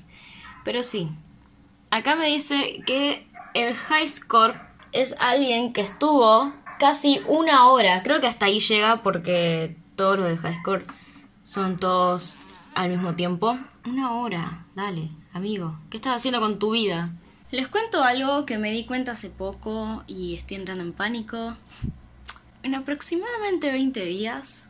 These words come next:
cumplo años. ¡Woo! Tema es,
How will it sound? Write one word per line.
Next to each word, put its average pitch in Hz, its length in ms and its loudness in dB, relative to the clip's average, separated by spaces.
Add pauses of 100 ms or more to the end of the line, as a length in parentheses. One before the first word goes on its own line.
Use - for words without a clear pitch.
cumplo 226 320 -8
años. 160 500 -10 (580)
¡Woo! 349 520 0 (200)
Tema 294 300 -2
es, - 240 -8